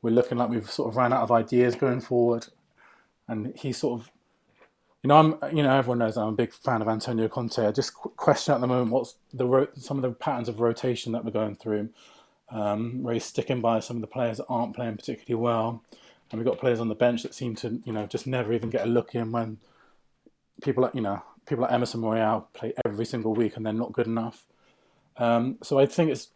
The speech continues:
I think it's very valid to have some questions about some of the decisions that he's making, but I do think he is the manager that I think will take us to the next level if we back this guy. And I think overall, if we back this guy, we're gonna see a lot of success.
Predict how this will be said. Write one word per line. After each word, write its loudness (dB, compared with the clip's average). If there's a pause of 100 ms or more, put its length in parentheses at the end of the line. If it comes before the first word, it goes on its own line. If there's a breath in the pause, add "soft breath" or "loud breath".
(140)
I 4
think 2
it's -2
very 10
valid 8
to -8
have -2
some -8
questions 2
about 4
some 0
of 0
the -14
decisions 0
that -2
he's -4
making, -2
but 0
I 0
do 4
think -2 (920 soft breath)
he 4
is 0 (1200)
the -2
manager 2
that -4
I -2
think -4
will -2
take -4
us -6
to -8
the 0
next -4
level 0
if -6
we -4
back -4
this -8
guy. -4 (640 soft breath)
And -2
I 2
think -4 (140)
overall, 4 (220)
if -8
we 4
back 6
this -4
guy, 0 (240)
we're -8
gonna -2
see -4
a -2
lot -4
of -14
success. -12